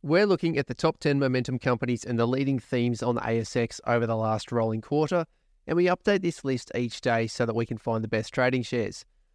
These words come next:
I'm Christopher Hall, and this is Finer Market Points, where we connect the leading market themes and the top performing companies for better trading. It's the fourteenth of August, two thousand and twenty-three, and the top ten momentum companies on the A S X.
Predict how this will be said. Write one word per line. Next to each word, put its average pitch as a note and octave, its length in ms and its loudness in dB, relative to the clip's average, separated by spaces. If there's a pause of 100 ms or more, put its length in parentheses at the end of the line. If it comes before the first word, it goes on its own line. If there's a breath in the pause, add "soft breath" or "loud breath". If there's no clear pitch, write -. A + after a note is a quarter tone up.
(240)
I'm F#3+ 160 -2
Christopher - 380 -2
Hall, E3+ 320 2 (300)
and B2 160 -2
this D#3 220 -2
is D3+ 260 -4
Finer C3+ 360 0
Market A#2+ 360 -2
Points, - 380 -2
where C3 260 -2
we B2+ 100 2
connect A#2+ 480 -2
the - 80 -4
leading A#2 320 -2
market A2+ 320 -2
themes C3 460 -4 (440)
and E3+ 160 -2
the E3 60 2
top E3 220 2
performing C#3+ 340 0
companies B2 540 -2
for B2 260 -6
better A2+ 240 -4
trading. B2 480 0 (680)
It's - 140 -10
the E3 80 -4
fourteenth G#3+ 400 2
of C#3 80 -2
August, D#3+ 440 0
two D#3+ 180 -2
thousand C3 320 0
and A2+ 80 -4
twenty-three, D3+ 760 -2
and D3 160 -2
the C#3+ 120 -6 (160)
top - 320 -4 (100)
ten D#3 380 0
momentum C#3+ 400 0
companies A#2+ 360 -2
on B2+ 180 -2
the C#3+ 60 0
A C#3+ 140 2
S C3+ 140 -4
X. B2 260 -4